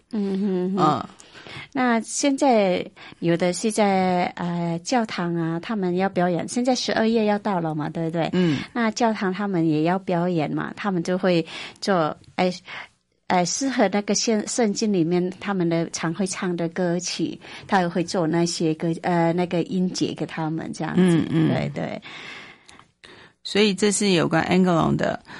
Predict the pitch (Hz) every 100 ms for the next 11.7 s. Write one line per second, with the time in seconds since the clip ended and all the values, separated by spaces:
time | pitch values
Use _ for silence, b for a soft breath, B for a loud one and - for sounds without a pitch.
0 | B - 143 131 165 165 160 - - 135
1 | 160 226 214 156 139 - 131 135 - 156
2 | - - - 190 175 214 262 247 226 226
3 | 226 - - 180 226 220 214 202 220 208
4 | 160 160 170 175 160 175 - - 147 139
5 | 147 202 185 175 170 165 156 160 180 175
6 | 185 B B - 139 143 147 139 196 233
7 | 240 - 165 185 160 156 180 160 165 139
8 | 147 143 190 156 131 131 151 139 143 -
9 | - 220 190 208 214 247 226 220 220 202
10 | 196 180 185 196 160 160 151 143 151 160
11 | 160 147 - 160 139 151